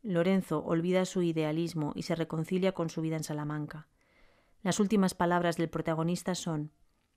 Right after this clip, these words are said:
"Pronto llegará la primavera", un nuevo inicio para él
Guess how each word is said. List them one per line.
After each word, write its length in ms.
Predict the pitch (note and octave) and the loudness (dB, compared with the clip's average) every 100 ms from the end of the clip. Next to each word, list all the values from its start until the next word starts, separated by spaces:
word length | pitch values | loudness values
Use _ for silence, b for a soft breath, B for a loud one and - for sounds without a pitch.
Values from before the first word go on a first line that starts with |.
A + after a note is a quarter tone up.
| _ _ - | _ _ 2
"Pronto 260 | G3 F#3 | 4 4
llegará 340 | E3 E3 D#3 D#3 | 2 0 -2 -2
la 120 | D3+ | -4
primavera", 580 | D#3 D3+ D3 C#3+ C#3+ - _ _ _ _ | -4 -4 -4 -6 -8 -14 _ _ _ _
un 160 | G#3+ G3+ | 2 4
nuevo 180 | G3 F#3 | 4 2
inicio 560 | E3+ E3 - E3+ E3+ _ | 2 0 -2 -2 -2 _
para 240 | D#3 D3+ | -4 -2
él 320 | D#3 D#3 D#3 | -2 -2 -4